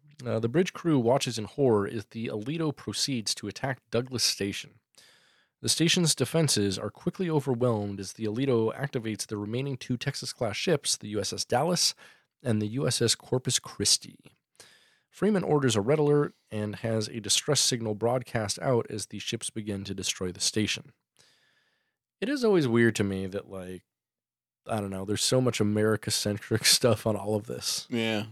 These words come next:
Speaker 1: Like, you figure, you know, that's a united Earth, but, like, pretty much every th-, ship is, like, a reference to, like,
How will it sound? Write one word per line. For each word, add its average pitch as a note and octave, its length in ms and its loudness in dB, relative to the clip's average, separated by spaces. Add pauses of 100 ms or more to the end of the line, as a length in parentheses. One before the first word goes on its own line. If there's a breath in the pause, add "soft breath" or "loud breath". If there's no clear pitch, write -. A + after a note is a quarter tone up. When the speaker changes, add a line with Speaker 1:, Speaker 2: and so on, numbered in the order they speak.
(140)
Speaker 1:
Like, B2+ 160 -2
you C#3+ 80 0
figure, E3 280 -2
you C#3+ 200 0
know, B2 120 4
that's C3 200 0
a D#3+ 60 -2
united C3 480 4
Earth, A2+ 400 -4
but, A2+ 180 -2
like, G#2 400 -8 (920)
pretty A#3 180 0
much A3+ 220 0 (120)
every C3+ 320 2
th-, - 200 -14 (220)
ship - 500 2 (100)
is, A2 220 -2
like, A2 160 0
a A2 60 4
reference G#2+ 540 2
to, A#2 160 2
like, G#2 400 0